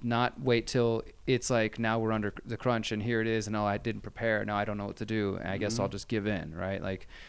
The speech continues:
Speaker 1: I wanna be ahead of the game as much as possible so that I can help myself and the people I love, and then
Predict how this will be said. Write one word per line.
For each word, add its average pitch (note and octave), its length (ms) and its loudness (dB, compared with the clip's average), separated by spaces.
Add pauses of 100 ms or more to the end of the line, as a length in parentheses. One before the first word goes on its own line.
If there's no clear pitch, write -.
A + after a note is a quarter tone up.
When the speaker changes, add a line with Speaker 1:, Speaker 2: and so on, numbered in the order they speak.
(240)
Speaker 1:
I A#2+ 120 2
wanna C#3 240 4
be B2 160 2
ahead A#2 200 0
of B2 40 -2
the B2+ 80 2
game A#2+ 240 0
as G#2+ 80 -4
much A#2 180 -2
as - 60 -8
possible A#2 400 0
so A#2 160 2
that A2 120 2
I A#2+ 120 4
can C3+ 160 0
help A#2+ 180 0
myself C#3+ 480 2 (480)
and G#2+ 100 0
the A2 60 0
people B2 220 4
I C3+ 80 8
love, D3+ 320 4 (280)
and B2+ 160 2
then B2 320 4